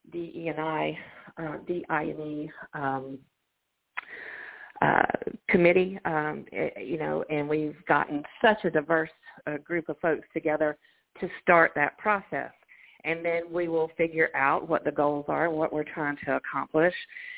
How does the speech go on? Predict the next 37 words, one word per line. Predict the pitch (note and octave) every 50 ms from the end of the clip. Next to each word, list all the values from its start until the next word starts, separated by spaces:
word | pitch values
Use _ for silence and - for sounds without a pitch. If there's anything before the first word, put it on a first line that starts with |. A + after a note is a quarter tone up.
| - - -
And | E3 D#3+ E3 F3
then, | F3 F3 E3+ E3+ E3 E3 D#3+ D#3+ - _ -
you | - F3 E3+
know, | D#3 D3+ D3+ D#3
we | D3+ D#3 E3+ E3+
will, | D#3+ D#3+ D#3 D3+ D3+ D3 -
we | D#3 D#3+ D#3+
will, | D#3 D#3 D#3 D#3 D#3 B2+ - - - _ _ _ - - - - -
we | D3+ D3+ D#3 D3+
will | D3+ D3+ C#3+ D3 D3+ - - - - E3 -
do | E3+ E3 E3
the, | D#3+ D3+ D3+ D3+ D#3 - -
do | - E3+ D#3+
the | D#3 D3+
hard | - - C#3+ C#3+ C#3+
work, | D3+ G3 G#3 F3 - -
'cause | E3 D3+ -
we | D3+
have | C#3+ D#3+ D3 C#3+
that | - C#3+ D3 -
commitment. | - - D#3 D3 D#3+ F3 - - C#3+ C#3 - - _ - - - - - - - - - -
And | - E3+ E3+ E3 D#3+ D#3+ D#3 D3+ - - D#3+
I | E3
think | - F#3+ F3 -
it's | F3+ F3 -
gonna | - E3 E3
be, | D#3 D#3+ D#3+ D#3 D3+ D3+ - _ - - - - - - - -
to | F#3+
me, | F#3+ F3+ F#3 F#3 G3 A3+ C4+ - - - - _ _ _ _ _ - -
it's | - D#3+ E3+ E3+
incredibly | E3+ D#3+ - - - G3+ G3 G3 F#3 F3+ F3+ E3
important, | D#3 - - F#3+ F3+ - G#2 D#3+ E3 - -
especially | D#3+ E3 - - - - - - G#3+ A3 G#3+ - - G3+ F3 D3+ C3 B2+ - - - - - - - - -
now | E3+ E3 D3 C#3+ D3
that | D3 C#3+ C#3+
we're | C#3+ C#3
virtual. | C#3 D3 C#3+ C#3 - - A2+ - - -